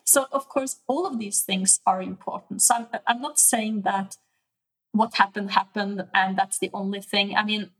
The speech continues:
everything, everything is going to matter because of this causal process of getting ill and the causal process of recovery. There are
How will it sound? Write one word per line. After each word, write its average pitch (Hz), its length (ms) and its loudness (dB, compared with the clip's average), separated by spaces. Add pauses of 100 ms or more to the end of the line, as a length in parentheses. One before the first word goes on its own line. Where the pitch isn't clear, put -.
everything, 240 640 0 (680)
everything 247 500 2
is 190 160 -2
going 185 320 0
to - 140 -4
matter 190 500 0 (680)
because 220 420 4
of 202 120 -2
this - 380 2 (720)
causal 202 440 2
process 190 640 2
of 190 300 -2 (180)
getting 196 360 0
ill 214 380 0
and 196 160 4
the 196 60 -4
causal 190 460 0
process 180 560 2
of 190 120 0
recovery. 190 680 -2 (560)
There 208 220 -4
are 208 240 -4